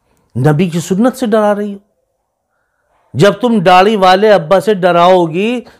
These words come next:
तो कल को कोई बईद है कि ये दाढ़ी वालों से बात भी ना करे, दाढ़ी तो क्या रखेगा?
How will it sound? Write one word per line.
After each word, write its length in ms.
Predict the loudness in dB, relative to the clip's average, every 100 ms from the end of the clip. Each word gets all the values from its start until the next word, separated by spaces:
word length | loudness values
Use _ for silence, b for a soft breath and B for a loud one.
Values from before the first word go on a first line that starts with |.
| b
तो 80 | -4
कल 240 | 0 0 0
को 220 | -2 -2
कोई 160 | 0
बईद 440 | 0 2 0 -2 -6
है 60 |
कि 100 | -8
ये 160 | -4 -2
दाढ़ी 300 | 2 2 4
वालों 240 | 2 0 0
से 120 | -2
बात 220 | 0 0
भी 140 | -2
ना 100 | -4 -4
करे, 180 | -4
दाढ़ी 300 | -2 -2 -2
तो 140 | -4 -4
क्या 160 | -2
रखेगा? 420 | -2 -4 -8 -10